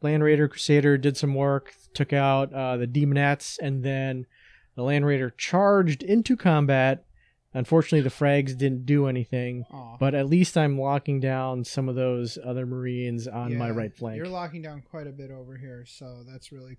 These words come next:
Speaker 2: cool. And Fabius Bile does not like trying to inject things into vehicles.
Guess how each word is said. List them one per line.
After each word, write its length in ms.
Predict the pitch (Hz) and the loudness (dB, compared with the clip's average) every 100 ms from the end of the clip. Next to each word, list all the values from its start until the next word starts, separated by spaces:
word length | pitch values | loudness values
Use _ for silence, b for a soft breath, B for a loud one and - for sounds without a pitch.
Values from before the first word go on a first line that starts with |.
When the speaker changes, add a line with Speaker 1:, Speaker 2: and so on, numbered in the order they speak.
| _ | _
Speaker 2:
cool. 220 | 139 135 b b b - | -20 -20 b b b -16
And 100 | 160 | -10
Fabius 380 | - 196 196 165 | -6 -4 -6 -6
Bile 280 | 190 165 156 | -6 -6 -6
does 240 | 160 147 | -10 -12
not 400 | 156 165 180 170 | -12 -10 -10 -8
like 240 | 165 151 | -10 -12
trying 260 | 139 165 151 | -14 -16 -14
to 80 | 151 | -14
inject 380 | 143 143 147 - | -12 -14 -16 -14
things 260 | 143 135 | -14 -14
into 140 | 139 135 | -14 -14
vehicles. 800 | 135 135 127 123 127 - - | -16 -18 -18 -20 -20 -20 -20